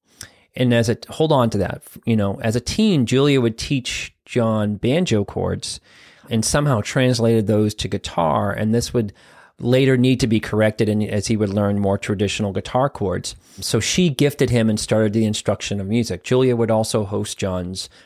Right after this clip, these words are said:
friends in his early skiffle days of starting to be like a little band of teenage musicians and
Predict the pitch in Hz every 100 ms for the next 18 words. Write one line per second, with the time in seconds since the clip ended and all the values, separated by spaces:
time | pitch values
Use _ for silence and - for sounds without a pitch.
0 | _ - 170 180 175 175 156 120 107 104
1 | 107 104 - - 185 175 170 156 156 147
2 | 107 - 107 104 101 98 101 101 101 107
3 | 95 104 104 98 - - - _ _ -
4 | 110 110 104 - 120 113 110 104 107 101
5 | 139 - 143 143 135 117 101